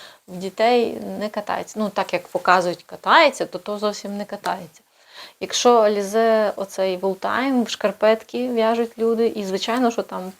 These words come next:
носитися по хаті в них або взуття, то воно скатається. Ну, не знаю, дивлячись, що,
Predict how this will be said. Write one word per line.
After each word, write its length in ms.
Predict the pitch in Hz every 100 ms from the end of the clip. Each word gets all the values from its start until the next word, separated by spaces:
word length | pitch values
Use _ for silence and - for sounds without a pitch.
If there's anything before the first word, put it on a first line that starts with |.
| 220 -
носитися 680 | 185 180 180 185 - - 180 185 180 180
по 100 | -
хаті 300 | - 185 180
в 40 | 185
них 180 | 185 180
або 160 | 170 170
взуття, 380 | 170 180 180 180
то 100 | 175
воно 200 | 170 165
скатається. 600 | - - - 196 196 - - - - - - _
Ну, 280 | 190 196 240
не 140 | 247
знаю, 260 | 247 202 170
дивлячись, 540 | 208 233 226 220 -
що, 240 | - -